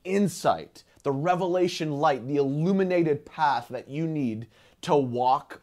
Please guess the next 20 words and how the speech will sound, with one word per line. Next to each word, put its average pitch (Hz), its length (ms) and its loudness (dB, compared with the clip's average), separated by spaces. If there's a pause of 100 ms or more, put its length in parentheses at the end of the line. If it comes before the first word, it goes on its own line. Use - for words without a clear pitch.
(160)
this 127 500 -4
walk, 101 460 0
to 131 120 -8
fight 139 500 0 (300)
these 123 340 0
battles 107 680 0 (320)
well. 110 300 2
I 107 60 2
want 185 160 0
you 190 40 -2
to 165 60 -2
think 165 280 -4
right 147 200 2
now 135 200 -2
of 113 80 -6
all 120 100 -2
the 107 80 -6
dreams, 135 640 -6
think 135 180 -8
about 120 460 0